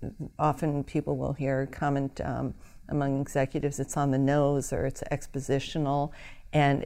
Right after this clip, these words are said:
it just then requires too much development to get it to a place where it needs to be, that it winds up being a pass. Now, unless, um, it's based on source material,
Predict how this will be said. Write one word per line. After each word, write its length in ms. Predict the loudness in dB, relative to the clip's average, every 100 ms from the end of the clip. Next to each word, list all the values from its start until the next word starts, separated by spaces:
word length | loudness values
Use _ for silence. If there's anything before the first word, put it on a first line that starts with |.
| 4
it 200 | 4 4
just 280 | 2 2 4
then 220 | 6 6
requires 560 | 2 0 2 2 2
too 180 | -2 2
much 260 | 2 0 -4
development 680 | 2 4 4 4 2 0
to 100 | -2 -6 2
get 200 | 4 4
it 160 | 2
to 120 | -2
a 40 | -2
place 360 | -2 -4 -4
where 120 | -6 -4
it 80 |
needs 260 | -4 -4 -6
to 140 | -2 0
be, 380 | 2 2 0 -2 -16 -18 -18 -2
that 280 | 4 4 4
it 100 | -2
winds 340 | 0 0 0
up 80 | -2
being 200 | -2 -4
a 60 | -4
pass. 600 | -6 -6 -8 -10 -12 -14 -20 -20 -20 -20 -20 -20 -20 -20 -20 -10 2
Now, 380 | 6 6 4 -2 2
unless, 720 | 4 8 10 10 10 6 -2 2
um, 440 | 6 6 6 4 2
it's 220 | 0 2
based 500 | 4 6 4 0 -4 2
on 400 | 4 4 2 0
source 500 | 4 6 8 6 -4
material, 600 | -6 -4 -4 -4 -6